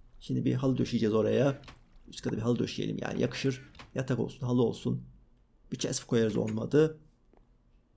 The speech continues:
Yani tamam gibi. Bakalım.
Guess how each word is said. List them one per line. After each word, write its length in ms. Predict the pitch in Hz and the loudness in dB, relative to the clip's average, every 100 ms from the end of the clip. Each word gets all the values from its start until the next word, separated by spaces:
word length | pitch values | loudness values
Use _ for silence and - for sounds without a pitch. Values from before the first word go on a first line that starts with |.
| _ - 185 185 | _ -14 -6 2
Yani 460 | 208 220 185 117 - _ - - _ _ _ | 6 8 8 6 0 _ -20 -20 _ _ _
tamam 280 | - 185 175 | 0 4 6
gibi. 280 | 123 110 - - - | 4 0 -6 -14 -8
Bakalım. 400 | - 139 120 | 2 6 6